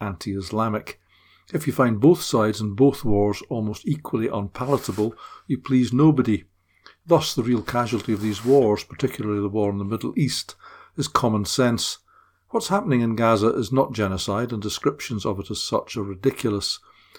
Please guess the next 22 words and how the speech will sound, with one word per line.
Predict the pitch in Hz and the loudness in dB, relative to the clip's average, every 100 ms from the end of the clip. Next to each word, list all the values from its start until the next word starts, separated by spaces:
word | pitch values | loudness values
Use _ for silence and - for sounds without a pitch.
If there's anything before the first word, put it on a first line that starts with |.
| _ | _
Israel | 208 139 139 117 | 4 6 6 4
is | 104 | 2
dependent | - - 139 156 113 104 | -4 -2 2 2 2 0
on | 113 101 | -4 -2
Palestinian | 117 110 104 - 104 107 104 | 0 0 -2 -4 -4 -4 0
labour | 123 135 101 | 2 4 2
to | 101 - | -2 -8
keep | 131 | -8
its | - - | -8 -8
economy | 104 - 104 101 | -6 -4 -4 -4
going. | 104 110 135 104 95 - _ _ _ _ _ | -2 4 4 4 -4 -12 _ _ _ _ _
Before | 147 151 160 | -10 2 4
the | 120 | 4
war, | 101 117 110 123 | 4 2 2 2
a | |
hundred | 117 113 101 | 0 -2 -4
fifty | - 117 107 | -8 -6 -4
thousand | - 135 131 101 104 | 0 4 4 4 -2
crossed | - 110 101 - | -4 -2 -2 -2
into | 104 98 - | -6 -4 -4
Israel | 101 107 98 | -4 -4 -4
daily, | 98 101 127 113 101 | -4 2 2 2 0